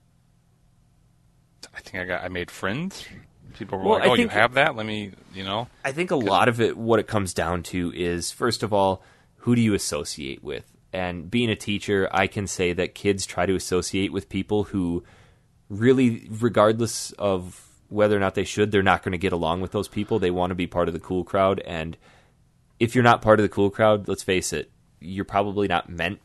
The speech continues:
Speaker 2: to be. I'm, I know that sounds stupid, but, like, that's not your crowd. Find the people that you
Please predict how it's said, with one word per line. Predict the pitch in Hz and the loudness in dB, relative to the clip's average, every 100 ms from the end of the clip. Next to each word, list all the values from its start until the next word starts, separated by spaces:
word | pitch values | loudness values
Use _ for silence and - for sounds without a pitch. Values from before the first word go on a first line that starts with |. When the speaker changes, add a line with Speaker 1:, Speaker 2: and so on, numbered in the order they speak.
| _ | _
Speaker 2:
to | - | -4
be. | 113 120 135 143 | 0 0 0 -2
I'm, | 92 98 - | -6 -8 -6
I | 104 | 0
know | 104 | 2
that | 104 - | 2 2
sounds | 95 85 | -2 -2
stupid, | - 98 104 120 | -4 -4 0 0
but, | 107 - | 0 -2
like, | 90 | -2
that's | - 92 113 | -2 -2 2
not | 101 90 | 0 2
your | 98 | -2
crowd. | 87 139 117 - - - - - _ _ _ _ _ _ _ _ _ | 0 0 0 -2 -10 -18 -20 -20 _ _ _ _ _ _ _ _ _
Find | - - 123 127 | -6 0 2 2
the | |
people | 113 120 117 | 2 2 2
that | 101 | 2
you | 92 110 110 104 | 2 2 2 0